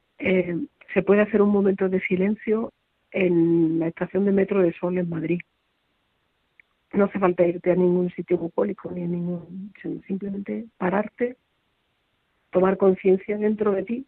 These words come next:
de ti mismo, y mirar hacia adentro, no vaciarte de nada, sino buscar eso que te habita, que no es otra cosa que, que Dios, que el amor de Dios que vive en ti.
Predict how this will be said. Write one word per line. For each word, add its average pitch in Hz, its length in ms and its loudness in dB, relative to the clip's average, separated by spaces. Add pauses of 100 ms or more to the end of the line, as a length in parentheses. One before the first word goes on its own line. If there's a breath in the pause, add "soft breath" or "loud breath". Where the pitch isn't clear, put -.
de 185 140 -2
ti 214 120 -6
mismo, 247 520 -4 (500)
y 196 80 -8
mirar 185 260 -6
hacia 185 180 -14
adentro, 190 340 -2
no 214 100 2
vaciarte 185 580 0
de 165 100 -2
nada, 170 360 -4 (640 soft breath)
sino 185 320 0 (140)
buscar 220 600 -2 (720)
eso - 280 -8
que 185 100 -6
te 190 100 -4
habita, 190 300 -2
que 175 80 -10
no 180 100 -4
es 185 80 -12
otra 175 200 -12
cosa - 260 -14
que, 165 240 -16 (1300)
que 180 120 -2
Dios, 175 260 -8 (380)
que 185 100 -10
el 185 60 -8
amor 185 220 -8
de 180 120 -6
Dios 180 220 -6 (120)
que 180 100 -14
vive 180 220 -8
en 170 100 -12
ti. - 160 -14